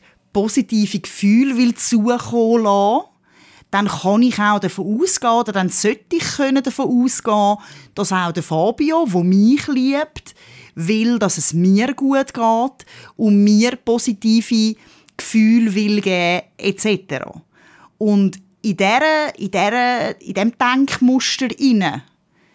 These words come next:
gibt's gar keinen Grund, Angst zu haben oder hässig zu sein oder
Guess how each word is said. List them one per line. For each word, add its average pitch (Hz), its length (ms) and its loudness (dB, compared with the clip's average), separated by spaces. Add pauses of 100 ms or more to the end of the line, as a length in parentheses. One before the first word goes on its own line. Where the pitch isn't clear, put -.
(500)
gibt's - 560 -2 (200)
gar 202 300 2
keinen 202 340 -4
Grund, 202 640 0 (260)
Angst 269 420 2
zu 254 80 -4
haben 233 360 2
oder 180 560 -2 (300)
hässig 208 500 -4
zu - 120 -2
sein 220 480 2
oder 180 300 -4